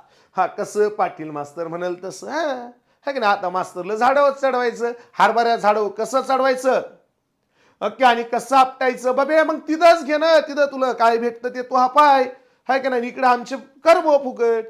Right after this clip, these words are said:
तुला देतोय मी, अय दळींदारा, हं, हाय का नाही? हा, तुला ते सांगितलं, अख्ख्या महाराष्ट्रात कुणी घे, असं करू शकत नाही.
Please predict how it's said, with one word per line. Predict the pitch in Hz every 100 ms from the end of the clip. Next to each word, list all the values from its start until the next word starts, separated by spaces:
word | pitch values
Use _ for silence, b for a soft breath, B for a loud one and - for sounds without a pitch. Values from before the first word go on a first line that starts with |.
| 240
तुला | 247
देतोय | 302 277 269
मी, | 262 254 247 247
अय | 294 302 285
दळींदारा, | 254 247 226 214 185
हं, | 156 - 320 311 254 180 _ _ _ _ _
हाय | 302 294
का | 302
नाही? | 214 151 - _ _ -
हा, | 285 220
तुला | 208 262 277
ते | 302 320
सांगितलं, | 311 294 269
अख्ख्या | 269 277 277
महाराष्ट्रात | 269 262 254 269
कुणी | 262 - 311 330
घे, | 294 254 190 -
असं | 202 226 254
करू | 254 254 247
शकत | 226 240 233
नाही. | 214